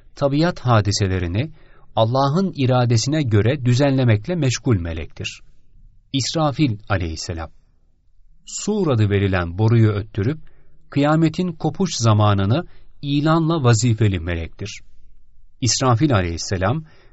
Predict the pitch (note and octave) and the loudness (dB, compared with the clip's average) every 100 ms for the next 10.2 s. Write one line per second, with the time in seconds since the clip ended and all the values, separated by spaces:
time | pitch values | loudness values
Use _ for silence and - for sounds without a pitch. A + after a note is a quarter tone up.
0 | - B2 C3+ D3 D3+ - F#3+ - A2 G#2 | -4 2 4 4 2 0 -4 0 -2 0
1 | E3 - - - - - C3+ C#3 D3+ D3+ | -4 -6 -16 -20 -12 0 2 4 4 4
2 | E3 F3+ A#2 A2 A#2+ G2+ F2+ - F2 F#2+ | 2 2 4 4 4 0 -2 -4 -2 0
3 | C#3 D#3 - - - G#2 A2 G2 G#2+ A2+ | -2 -6 -16 -20 -14 0 2 2 0 0
4 | G#3 C#3 C3 B2+ B2 B2 A#2 G#2 A2 A2+ | -2 2 2 4 4 4 4 4 4 4
5 | A#2 A2+ A#2+ C#3 B2 G2+ F2+ A2 D#3 - | 6 4 4 2 -2 -2 0 0 -2 -12
6 | - _ - - D3 C#3+ E3 E3+ - A#2 | -20 _ -20 -4 0 2 0 -2 -6 -2
7 | D#3+ D#3 G3+ D#3+ C3 G#2 G#2 A2 G2 F#2 | 2 2 0 2 2 2 2 4 2 4
8 | G#2 A#2 G2+ - A#2+ A2+ D3 D#3 - - | 4 4 2 0 0 2 -2 -4 -18 -20
9 | - _ E3 G#3 B2+ - C3 D3+ - - | -20 _ -8 -4 -4 0 2 2 0 0
10 | G#2 | 0